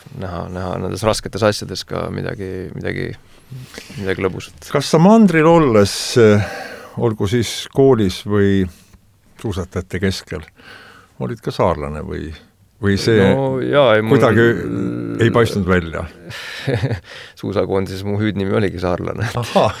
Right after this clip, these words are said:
Speaker 1: <laughs> Et, et, et seal ma olen ainuke saarlane ilmselt sellepärast, et väga palju su-, saarlasi üldiselt su-, suusatamise juurde ei satu väga palju.
Speaker 2: Nojah, Suusaliidu peasekretär on
Speaker 1: No,
Speaker 2: praegu
Speaker 1: Tõnu Seil on
Speaker 2: saarlane.
Speaker 1: saarlane, jah,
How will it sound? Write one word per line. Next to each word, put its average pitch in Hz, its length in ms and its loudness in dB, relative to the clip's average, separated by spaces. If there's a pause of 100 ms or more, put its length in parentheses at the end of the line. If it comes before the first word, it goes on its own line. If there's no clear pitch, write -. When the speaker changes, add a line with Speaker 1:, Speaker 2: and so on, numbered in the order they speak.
(220)
Speaker 1:
<laughs> 113 260 -2
Et, - 140 -10 (640)
et, 104 320 -10
et - 220 -14 (340)
seal - 240 -8
ma 85 80 -6
olen 87 140 -2
ainuke 87 240 -2
saarlane 98 320 -8
ilmselt 110 260 -8
sellepärast, - 560 -12 (640)
et - 140 -20
väga - 240 -10
palju 85 180 -10
su-, - 140 -8 (100)
saarlasi 90 380 -6
üldiselt - 260 -10
su-, - 140 -14 (100)
suusatamise 113 560 2
juurde 104 240 0
ei 101 80 2
satu 110 300 2
väga 95 260 -2
palju. - 240 -10 (640)
Speaker 2:
Nojah, 107 320 2
Suusaliidu 123 560 -4 (720)
peasekretär 123 800 -2
on 131 140 -2 (120)
Speaker 1:
No, 120 140 4 (100)
Speaker 2:
praegu 143 320 2
Speaker 1:
Tõnu 135 180 6
Seil 143 220 6
on 123 140 4
Speaker 2:
saarlane. 110 360 2
Speaker 1:
saarlane, - 40 -2
jah, 117 160 -4